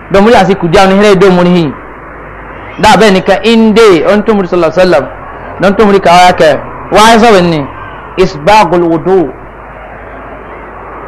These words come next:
O in mal wala vechi vechi. Al wala vechi vechi an ka me ka me. E wa na je je wa shi ni do wa jago. Wa man chin chin no kan. Eye.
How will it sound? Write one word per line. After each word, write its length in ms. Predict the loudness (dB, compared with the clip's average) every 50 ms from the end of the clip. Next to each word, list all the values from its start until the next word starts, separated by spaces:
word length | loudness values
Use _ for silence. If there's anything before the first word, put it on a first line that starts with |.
| -16 -16 -16 -16 -18 -18 -20 -20 -20 -20 -18 -18 -18 -18 -16 -6 -2
O 140 | 2 2 4
in 100 | 4 4
mal 160 | 4 2 2
wala 280 | 2 2 2 4 4 4
vechi 220 | 2 2 0 0 0
vechi. 300 | 0 0 0 0 0 0 -2 -4 -10 -16 -20 -20 -20 -20 -20 -20 -20 -20 -20 -20 -20 -20 -20 -20 -14 -4 -2
Al 140 | 0 2
wala 240 | 2 4 4 4 4
vechi 260 | 4 2 2 2 2
vechi 400 | 2 2 2 2 2 2 0 0 0
an 200 | 0 0 2 2
ka 180 | 2 0 0 0
me 120 | 0 -2
ka 140 | -2 -2 -2
me. 140 | -2 0 -2 -2 -4 -6 -12 -16 -16 -16 -16 -16 -16 -16 -16 -16 -16 -16 -16 -16 -16 -6 -2
E 60 | 0
wa 240 | 2 4 4 4 4
na 180 | 4 4 2 2 2
je 160 | 0 -2 -2 -2 -2 0
je 100 | 2 4 4 2 0 -2 -2 0
wa 160 | 2 2 2
shi 100 | 2 2
ni 100 | 0 0
do 80 | 2 2
wa 160 | 4 4 4
jago. 380 | 4 4 4 4 2 0 -2 -4 -6 -4
Wa 80 | -2 0
man 160 | 0 0 0
chin 160 | 0 -2 -4
chin 180 | -2 -2 -2 -2
no 80 | -4 -4
kan. 180 | -6 -10 -12 -14 -16 -16 -16 -16 -16 -18 -18 -18 -18 -18 -18 -16 -16 -16 -16 -16 -16 -18 -18 -18 -18 -18 -18 -18 -18 -18 -18 -18 -18 -16 -16 -16 -16 -16 -16 -16 -16 -16 -16 -10 -4 0
Eye. 360 | 2 4 4 4 2 0